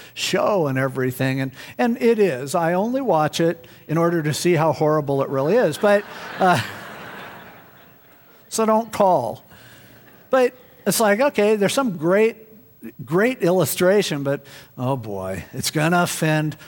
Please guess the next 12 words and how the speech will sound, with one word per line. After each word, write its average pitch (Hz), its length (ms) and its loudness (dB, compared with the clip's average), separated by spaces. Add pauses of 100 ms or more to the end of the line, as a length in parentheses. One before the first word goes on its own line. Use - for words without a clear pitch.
some 196 400 0
people 165 560 0 (200)
who 147 120 0
want 147 340 0
me 165 160 0
to 147 80 0
toe 160 260 0
the 156 80 -4
line. 139 260 0
And 131 100 -4
so 143 140 0
here, 196 180 2